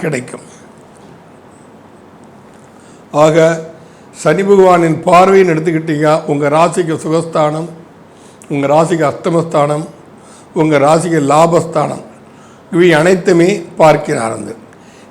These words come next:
இப்போ லாபஸ்தானத்தை பார்க்கறதுனால ஒரு நல்ல இது லாபங்கள் ஏற்படணும் அப்படின்னு எடுக்கும்போது என்ன, அது அஷ்டமஸ்தானத்தை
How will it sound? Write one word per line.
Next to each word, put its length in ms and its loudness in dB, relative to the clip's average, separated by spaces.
இப்போ 180 2
லாபஸ்தானத்தை 800 4
பார்க்கறதுனால 520 4
ஒரு 160 2
நல்ல 260 4
இது 80 6
லாபங்கள் 560 4
ஏற்படணும் 460 0
அப்படின்னு 280 -2
எடுக்கும்போது 400 -2
என்ன, 100 -2
அது 120 4
அஷ்டமஸ்தானத்தை 920 2